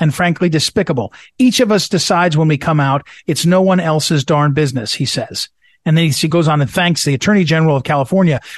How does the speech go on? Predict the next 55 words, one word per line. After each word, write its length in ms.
for, 340
uh, 180
filing 400
a 60
lawsuit 460
to 80
try 320
to 80
stop 560
parents 680
from 160
being 240
told 320
about 240
their 200
underage 680
children 520
that 200
they 100
have 160
been, 300
t-, 80
that 160
they're 120
going, 320
that 120
they 80
want 200
to 40
be 100
trans. 420
They 100
want 160
to 20
be 140
outed 320
as, 140
they 140
want 180
to 140
out 140
themselves 380
as 80
trans. 340
Now, 180
the 80
language 400
of 80
this 220
is 100
unbelievable, 500
right? 240
Forcing 520
a 100
teacher 500